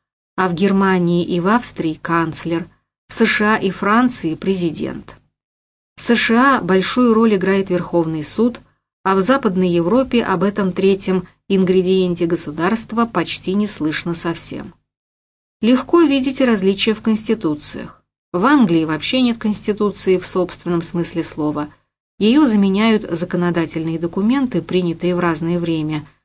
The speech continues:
и традиционная политическая культура. Сноска. Начиная с Magna Carta Libertatum тысяча двести пятнадцатого года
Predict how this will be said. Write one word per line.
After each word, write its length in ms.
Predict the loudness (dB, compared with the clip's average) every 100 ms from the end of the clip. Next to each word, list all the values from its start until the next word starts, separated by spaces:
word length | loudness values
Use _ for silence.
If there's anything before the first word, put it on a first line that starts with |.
| _ _
и 100 | -2
традиционная 920 | 0 2 0 0 0 2 2 2 0 -2
политическая 760 | -2 -2 -2 -4 -4 -4 -4
культура. 640 | -4 -4 -6 -10 -14 -14 -18 _ _ _ _ _ _
Сноска. 560 | -6 -4 -4 -6 -10 -12 -16 _ _ _ _ _ _ -4
Начиная 640 | 2 2 4 4 4 4 2
с 160 | 2
Magna 480 | 2 2 2 0 0
Carta 400 | 0 0 0 2
Libertatum 800 | 2 2 0 2 0 2 0 0
тысяча 420 | 0 0 0 -2
двести 360 | 0 0 -2 -2
пятнадцатого 680 | -4 0 0 0 -2 0 0
года 440 | 2 2 2 -2